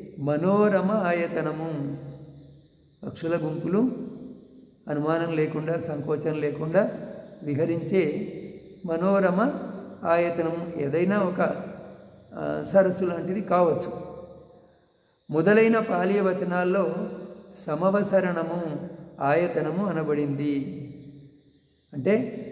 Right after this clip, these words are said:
అవి ఒకచోట చేరటాన్ని ఆయతనము అని అన్నారు. పక్షి సమూహాలు సంకోచం లేకుండా విహరించే మనోరమ ఆయతనం అన్నప్పుడు ఆ స్థలము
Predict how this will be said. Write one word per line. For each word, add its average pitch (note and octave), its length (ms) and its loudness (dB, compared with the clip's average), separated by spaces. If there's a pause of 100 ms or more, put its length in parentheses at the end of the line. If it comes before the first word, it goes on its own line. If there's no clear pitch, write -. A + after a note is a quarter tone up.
(180)
అవి D#3 180 4
ఒకచోట F3+ 500 2 (200)
చేరటాన్ని F3 840 2 (540)
ఆయతనము D#3+ 600 2
అని F#3+ 160 0
అన్నారు. D#3+ 540 -4 (420)
పక్షి F3+ 220 -4
సమూహాలు D#3+ 800 2 (500)
సంకోచం F3 580 0
లేకుండా E3 420 -2
విహరించే D#3 920 -2 (360)
మనోరమ F#3+ 480 4
ఆయతనం E3 580 0
అన్నప్పుడు F#3+ 600 -2 (480)
ఆ D#3 100 0
స్థలము G3 800 2